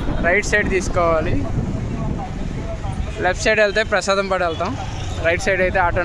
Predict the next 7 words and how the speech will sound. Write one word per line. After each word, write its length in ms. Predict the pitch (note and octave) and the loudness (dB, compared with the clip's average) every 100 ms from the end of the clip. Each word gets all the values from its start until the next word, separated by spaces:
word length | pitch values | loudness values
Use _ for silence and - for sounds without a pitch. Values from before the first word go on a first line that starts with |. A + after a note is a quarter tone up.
| E3 | 0
నగర్, 200 | C3 G#2+ - - - - - - - - - - - | -2 -4 -4 -2 -2 -2 -2 -2 0 0 0 0 2
కొత్త 180 | F3 E3 G3 | 2 2 2
ఆటో 160 | G3 F#3+ | 4 2
నగర్ 180 | F3+ E3+ | 2 2
వెళ్ళిపోతాం, 380 | D#3+ D#3+ D#3 E3+ A3 A3 | 4 2 2 2 2 2
గురునానక్ 420 | F3 F3+ F#3 F3 - | 2 2 2 2 2
కాలనీ 300 | E3+ E3+ E3 | 2 2 2